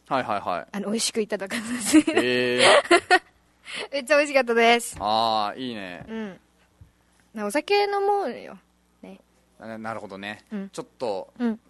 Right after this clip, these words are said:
Speaker 1: ちょっと相談していい？その、
Speaker 2: うん。
Speaker 1: どうやったら
Speaker 2: うん。
Speaker 1: 夏を楽しめるかっていうのを。
Speaker 2: うん。
Speaker 1: ちょっと、
Speaker 2: どうぞ。
Speaker 1: 相談したい人が。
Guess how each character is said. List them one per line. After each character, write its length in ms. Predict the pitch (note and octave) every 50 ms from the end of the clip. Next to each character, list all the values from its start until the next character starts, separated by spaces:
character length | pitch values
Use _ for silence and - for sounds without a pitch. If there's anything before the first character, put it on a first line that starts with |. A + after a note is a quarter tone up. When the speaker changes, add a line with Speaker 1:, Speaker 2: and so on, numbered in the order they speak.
| _ -
Speaker 1:
ち 60 | -
ょ 20 |
っ 20 | C4
と 80 | -
相 360 | - - - F#3 F#3+ F#3 F3+ F3
談 200 | E3+ D#3+ E3 -
し 100 | - -
て 80 | D3
い 200 | C3 B2+ C3+ C3+ -
い？ 0 |
そ 160 | F3 - C3 G#2+
の、 380 | G2 F#2+ F#2+ F#2+ F#2 F2+ - -
Speaker 2:
う 60 | A3
ん。 220 | G#3+ G#3 G3+ A3+ _ - A2+
Speaker 1:
ど 160 | - D3 C#3
う 60 | C3
や 80 | B2+ B2+
っ 40 | -
た 160 | - - A#2+
ら 380 | A2 G#2+ G#2+ G#2+ G#2+ - - - -
Speaker 2:
う 60 | A3
ん。 160 | G#3 G3+ A#2 A#2+
Speaker 1:
夏 280 | A#2 - - - -
を 260 | A3 F#3+ F#3 E3+ - _ - - - G2+
楽 200 | - A2 A2 G#2+
し 120 | - -
め 120 | A2 G2+ G2
る 80 | G2
か 100 | - -
っ 60 | F2
て 160 | _ - - F#2+
い 20 |
う 40 | F2
の 140 | E2+ D#2 D2+
を。 60 | -
Speaker 2:
う 100 | - A3
ん。 220 | G#3+ G3+ G3 F#3+ - _ _ _ _ _ _ _ _
Speaker 1:
ち 80 | - A#3
ょ 20 |
っ 40 | G3+ _
と、 220 | - F#2+ E2+ B1+ _ _ _ -
Speaker 2:
ど 80 | A3+
う 40 | G#3+
ぞ。 240 | G3+ G#3 G3+ A3 A#3 _ _ _ _ _
Speaker 1:
相 220 | - A2+ G#2 G2+
談 220 | G2 G2 F#2+ F#2+
し 80 | - -
た 100 | - F#2+
い 60 | F#2
人 160 | - - D#2+
が。 180 | D#2 D2 -